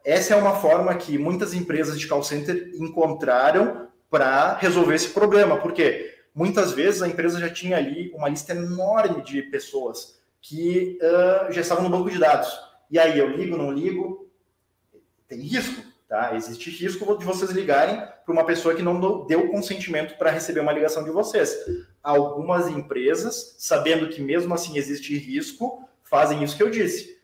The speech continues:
Antes de começar a falar, eles falam, "Olha,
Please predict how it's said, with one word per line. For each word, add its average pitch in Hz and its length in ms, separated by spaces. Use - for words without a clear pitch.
Antes 214 340
de 196 100
começar 156 320
a - 100
falar, 139 480
eles 175 200
falam, 123 540
"Olha, 139 420